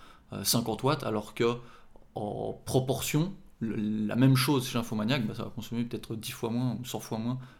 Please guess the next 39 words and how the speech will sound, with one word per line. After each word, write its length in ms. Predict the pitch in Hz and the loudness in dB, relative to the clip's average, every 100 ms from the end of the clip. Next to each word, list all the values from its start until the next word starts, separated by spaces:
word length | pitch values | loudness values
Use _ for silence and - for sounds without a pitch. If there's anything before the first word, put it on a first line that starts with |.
| - | 2
parce 320 | 135 131 - | 4 4 2
que 180 | 127 143 | 0 -2
c'est 180 | 135 123 | -2 -4
dans 140 | 117 | -4
une 420 | 110 110 107 104 107 | -4 -2 -2 -4 -8
structure 440 | - 110 - 110 | -10 -10 -8 -10
qui, 260 | 98 113 107 | -10 -10 -10
euh, 40 | |
permet 240 | 104 110 113 | -6 -4 -4
d'économiser. 440 | 107 107 107 131 - - - - - - - - | -4 -6 -6 -10 -16 -20 -20 -20 -20 -20 -20 -8
Donc 120 | 123 | -6
il 40 | - | -2
faut 80 | |
pas, 100 | 120 | -4
il 80 | - | -2
faut 80 | 127 | 2
pas, 260 | 135 - - - - - | 2 2 -10 -20 -20 -2
tout 100 | 170 | 6
n'est 120 | 156 | 6
pas 160 | 127 127 | 8 6
à 40 | |
jeter, 380 | 113 120 135 196 - - - - | 6 2 2 -2 -8 -20 -10 4
mais 140 | 139 | 6
par 160 | 113 - | 6 2
contre, 340 | 160 117 - - - - | 2 0 -4 -16 -20 -10
c'est 180 | - - | -2 0
sûr 320 | - 160 170 | 2 4 2
que 300 | - 143 143 | 2 2 2
si 240 | 131 - 131 | 0 0 0
je 100 | 110 | 0
dois 240 | 113 110 - | 0 -2 -2
utiliser 340 | 131 139 127 | -4 0 4
une 120 | 127 123 | 4 6
donnée 260 | 131 127 | 6 4
qui 100 | 127 | 4
est 80 | 110 | -2
sur 400 | - - 123 104 | -2 -2 -2 0
le 240 | 107 104 | 0 0
cloud, 420 | 104 139 151 117 | 0 2 2 0